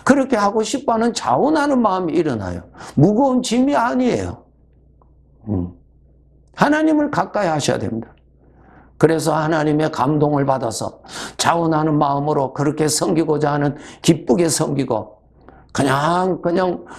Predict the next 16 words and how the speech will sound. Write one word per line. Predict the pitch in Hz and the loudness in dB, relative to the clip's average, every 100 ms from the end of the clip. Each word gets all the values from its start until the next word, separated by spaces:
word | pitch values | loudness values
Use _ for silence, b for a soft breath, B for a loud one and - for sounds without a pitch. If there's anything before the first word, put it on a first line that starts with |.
| B | B
무거운 | 139 165 185 180 165 | 2 4 4 2 0
짐을 | 180 170 165 | 0 2 0
지고 | 165 - 165 156 156 160 - B B | 0 -4 2 2 2 -2 -10 B B
섬기는 | - 160 170 151 151 151 156 - B B | -2 0 2 2 2 0 -2 -10 B B
노예와 | 127 151 170 175 160 147 | 4 4 4 2 2 -2
같은 | 135 - 120 98 - | -4 -6 -6 -6 -4
그러한 | 262 233 226 | -2 -2 -2
자가 | 180 160 160 | -4 -4 -4
아니라 | 107 120 151 135 98 - _ _ _ b b | -4 -4 -4 -6 -10 -20 _ _ _ b b
하나님을 | 220 269 277 262 269 269 | 2 2 2 2 0 0
가까이 | 196 202 240 | -4 -2 -2
함으로 | 208 196 180 170 | 0 0 2 2
인해서 | 156 147 160 | 0 0 0
하나님의 | 165 262 240 226 214 220 | 0 0 0 0 -2 -2
사랑, | - 254 233 240 233 B B | -4 -2 0 -2 -6 B B
사랑의 | - 196 214 214 220 220 370 - - 190 185 170 - | -2 0 0 0 -2 -2 -4 -8 -2 2 2 0 -6